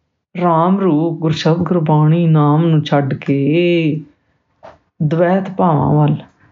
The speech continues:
ਆਪਣਾ ਚਿੱਤ, ਭਾਵ ਆਪਣੇ ਆਪ ਨੂੰ ਨਹੀਂ ਲਗਾਇਆ ਜੀ।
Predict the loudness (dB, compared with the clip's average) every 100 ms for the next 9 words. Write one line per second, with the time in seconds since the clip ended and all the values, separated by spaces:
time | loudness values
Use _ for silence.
0 | _ -20 -20 -20 _ _ -6 -4 0 0
1 | -2 -2 -4 -4 -14 _ _ _ _ _
2 | _ _ _ _ -2 0 -2 -2 -4 -2
3 | -2 -2 -2 0 0 0 0 0 -2 -10
4 | _ _ _ _ _ -2 2 2 2 -2
5 | -4 -2 -4 -4 -6